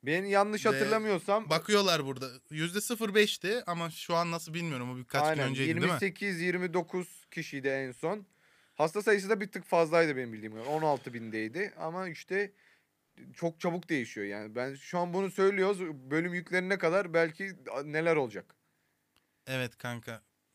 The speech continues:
Speaker 2: Bizde de burada saat dokuzda alkış tutulacaktı. Kimseye alkış yapmadı ya.
Speaker 1: Alkış niye yapılıyor?
Speaker 2: Şeyler için işte, sağlık görevlileri veya şu an sistem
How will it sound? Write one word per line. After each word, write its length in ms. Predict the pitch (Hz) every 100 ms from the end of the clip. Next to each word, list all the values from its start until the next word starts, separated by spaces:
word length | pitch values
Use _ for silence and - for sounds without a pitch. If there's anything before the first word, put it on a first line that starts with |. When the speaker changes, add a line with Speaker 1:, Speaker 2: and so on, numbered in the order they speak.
| _ _ _ _
Speaker 2:
Bizde 400 | 127 131 131 156
de 100 | 202
burada 240 | 196 165 156
saat 300 | 160 151 160
dokuzda 340 | - 151 151
alkış 360 | 143 143 175 -
tutulacaktı. 680 | - - 147 143 - 165
Kimseye 360 | - 156 - 147
alkış 380 | 143 139 - 156
yapmadı 380 | 143 - 110
ya. 220 | 101 104 113 _ -
Speaker 1:
Alkış 560 | 117 120 170 - - _ 135 _ 127
niye 200 | 120 117
yapılıyor? 420 | 110 113 123 170 - _ _ _ _ _ _ _ _
Speaker 2:
Şeyler 400 | - 139 139 139
için 280 | 123 120
işte, 260 | 120 - 123
sağlık 500 | - 135 127 127 -
görevlileri 680 | 131 123 117 113 110 117 117
veya 200 | 120 120
şu 160 | -
an 120 | 127
sistem 480 | 123 127 - 135 131